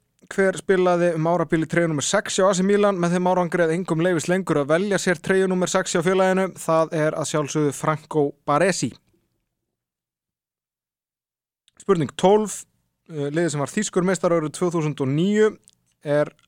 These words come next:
Wolfsburg. Í spurningu þrettán, þar var spurt um það hvaða lið varð Íslandsmeistari kvenna árið nítján hundrað áttatíu og sjö, áður en einokun Breiðabliks, Vals og K R hófst. Það voru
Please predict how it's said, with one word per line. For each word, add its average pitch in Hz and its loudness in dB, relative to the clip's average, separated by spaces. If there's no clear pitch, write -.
Wolfsburg. 156 -4
Í 175 -6
spurningu 175 0
þrettán, 196 0
þar 196 0
var 180 0
spurt 180 -2
um 170 0
það 175 0
hvaða 160 0
lið 170 0
varð 147 -4
Íslandsmeistari 151 -4
kvenna 170 -2
árið 139 -8
nítján 147 -6
hundrað 123 -10
áttatíu 143 -8
og 107 -14
sjö, 190 0
áður 147 -4
en 156 -6
einokun 156 -2
Breiðabliks, 143 -2
Vals 151 -4
og 110 -12
K - -2
R 175 2
hófst. - -4
Það 135 -8
voru 135 -4